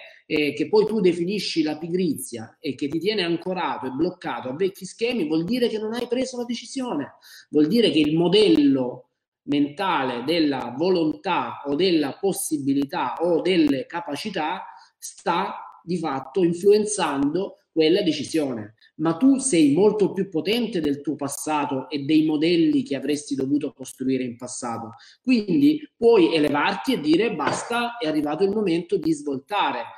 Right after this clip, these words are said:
e cominciare a costruire quei modelli mentali", che poi ti serviranno per fare le esperienze che desideri in una maniera più facile. Ma chi è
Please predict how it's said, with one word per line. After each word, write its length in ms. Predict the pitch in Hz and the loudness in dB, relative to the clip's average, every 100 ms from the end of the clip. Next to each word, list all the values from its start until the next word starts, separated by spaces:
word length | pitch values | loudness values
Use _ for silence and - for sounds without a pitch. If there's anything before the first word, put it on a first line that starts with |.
| - | -12
e 160 | - 180 | -6 -4
cominciare 480 | 196 214 208 196 233 | -2 -2 -2 -4 -4
a 60 | |
costruire 520 | 233 208 - 165 196 180 | -4 -6 2 2 4 2
quei 120 | 165 | 0
modelli 340 | 147 139 131 | 0 -2 -2
mentali", 560 | 127 120 - 156 127 107 - _ _ | -4 -6 -8 -6 -6 -8 -12 _ _
che 160 | 165 | -2
poi 160 | 143 285 | 2 2
ti 120 | 208 | 2
serviranno 520 | 170 160 160 175 226 | 0 0 0 0 0
per 120 | 165 139 | -2 -2
fare 220 | 156 147 | -2 -2
le 160 | 143 | 0
esperienze 480 | 139 - 139 147 147 | -2 -2 -2 -2 -4
che 100 | 139 | -2
desideri 360 | 135 139 190 147 | -2 -2 0 0
in 80 | 135 | 0
una 100 | 127 | -2
maniera 280 | 135 131 | -4 -6
più 140 | 123 120 | -8 -12
facile. 640 | - 185 123 113 110 - _ _ _ - 123 | -8 -4 -4 -4 -8 -10 _ _ _ -6 0
Ma 300 | 160 147 - - - | 0 0 -6 -16 -10
chi 180 | 220 220 | 0 2
è 480 | 139 - - - | 2 0 -6 -18